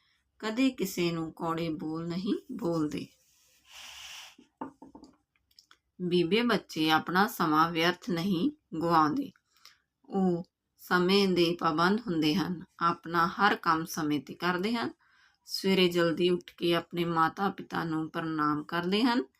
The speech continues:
ਆਪਣੇ ਸਰੀਰ ਨੂੰ ਸਾਫ਼ ਸੁਥਰਾ ਰੱਖਦੇ ਹਨ ਤੇ ਸਮੇਂ 'ਤੇ ਸਕੂਲ ਜਾਂਦੇ ਹਨ।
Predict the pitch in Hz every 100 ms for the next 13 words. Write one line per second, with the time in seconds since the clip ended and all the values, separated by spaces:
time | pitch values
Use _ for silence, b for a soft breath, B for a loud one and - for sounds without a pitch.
0 | _ _ _ _ - 185 - 190 208 233
1 | - 247 185 175 170 180 185 - 185 196
2 | - - - 160 156 175 165 156 196 277
3 | 349 349 - _ _ _ _ - 185 165
4 | 160 - 185 185 220 - 175 165 - -
5 | 180 175 170 175 147 139 175 269